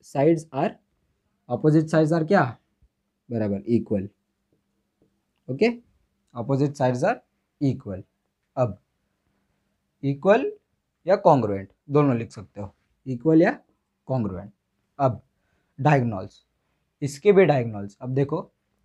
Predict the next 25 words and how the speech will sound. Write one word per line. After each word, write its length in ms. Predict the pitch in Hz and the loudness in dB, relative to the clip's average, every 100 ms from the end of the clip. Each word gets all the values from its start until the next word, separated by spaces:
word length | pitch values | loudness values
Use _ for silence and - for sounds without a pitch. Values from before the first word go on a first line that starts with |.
| _ _ _ _ | _ _ _ _
ये 100 | 156 | 0
डायगोनल्स 680 | 165 165 170 175 208 262 - _ _ _ | 4 6 6 4 2 2 -6 _ _ _
सिर्फ 300 | - 220 180 | -6 -4 4
बाइसेक्ट 500 | 180 165 180 160 - | 6 6 0 -6 -4
करते 340 | 139 - 107 | -4 -4 -8
हैं, 200 | 107 110 _ _ _ _ _ _ _ _ _ | -16 -18 _ _ _ _ _ _ _ _ _
समझ 300 | 135 156 147 | 0 2 4
रहे 100 | 127 | 2
हो? 140 | 147 | 0
ये 200 | 156 151 | 0 2
जो 120 | 147 156 | 2 0
ड-, 260 | 135 139 143 | -2 -2 0
ये 100 | 127 | 2
जो 100 | 143 | 4
डायगोनल्स 520 | 135 120 147 185 156 | 6 6 6 6 6
है 80 | 143 | 4
दोनों 260 | 127 120 | 4 2
के 320 | 101 123 170 226 _ _ _ | 0 -4 -4 -6 _ _ _
पैरेललोग्राम 540 | 131 127 131 120 117 117 | -2 0 0 0 -2 0
के, 100 | 156 | 0
ये 140 | 170 | 0
सिर्फ 220 | 170 202 | 0 2
बाइसेक्ट 420 | 151 156 156 196 | 6 6 4 -2
करते 300 | - 143 - | -2 -8 -8
हैं, 160 | 107 110 | -12 -10